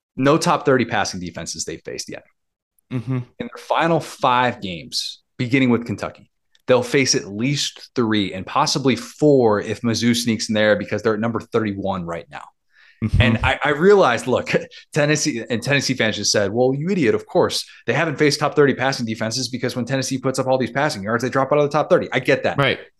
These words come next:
Speaker 1: We've had seven, eight games, though. That's a big enough sample size. All right. They have,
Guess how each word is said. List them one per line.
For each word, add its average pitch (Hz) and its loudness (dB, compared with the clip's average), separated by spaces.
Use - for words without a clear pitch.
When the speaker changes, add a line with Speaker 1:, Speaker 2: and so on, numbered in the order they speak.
Speaker 1:
We've 143 2
had 170 2
seven, 151 2
eight 117 -2
games, 98 -8
though. - -18
That's 160 0
a 101 -8
big 139 2
enough 113 2
sample 107 -4
size. - -10
All 101 -4
right. 113 0
They 143 4
have, 127 0